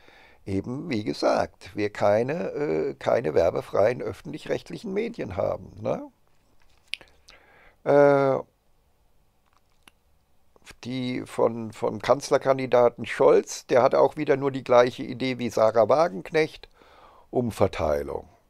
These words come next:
Ja, wa-, wie viel, wie viel Reiche, wie viel Firmen treibt das aus dem Lande, wie viel Arbeitslose schafft das? Ja,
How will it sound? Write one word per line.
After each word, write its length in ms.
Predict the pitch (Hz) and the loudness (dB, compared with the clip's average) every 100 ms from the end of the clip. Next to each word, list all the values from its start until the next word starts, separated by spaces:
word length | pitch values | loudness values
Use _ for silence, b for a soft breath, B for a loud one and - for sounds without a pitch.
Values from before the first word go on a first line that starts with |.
| _ _ - | _ _ -8
Ja, 420 | 101 117 160 160 | -2 0 0 -4
wa-, 400 | - - 120 123 - | -8 -6 -4 -4 -6
wie 200 | 143 165 | -10 -6
viel, 240 | 180 151 | -8 -6
wie 120 | 190 | -6
viel 120 | 196 | -2
Reiche, 540 | 196 139 147 147 - 131 | 2 4 4 2 -4 -6
wie 80 | 196 | -6
viel 160 | 110 | -8
Firmen 420 | - 160 147 135 | -2 0 2 0
treibt 300 | 110 110 104 | 2 2 4
das 160 | 110 - | 0 -4
aus 100 | 101 | -8
dem 160 | 101 98 | -6 0
Lande, 360 | 95 98 101 | 0 0 -6
wie 80 | 135 | -8
viel 160 | 196 185 | -4 0
Arbeitslose 800 | 147 139 135 120 - 107 95 98 | 2 4 4 2 0 0 0 -2
schafft 400 | - 87 - - | 0 0 0 2
das? 260 | 82 - - B B B B B | 2 0 -20 B B B B B
Ja, 320 | - 131 180 | -2 0 0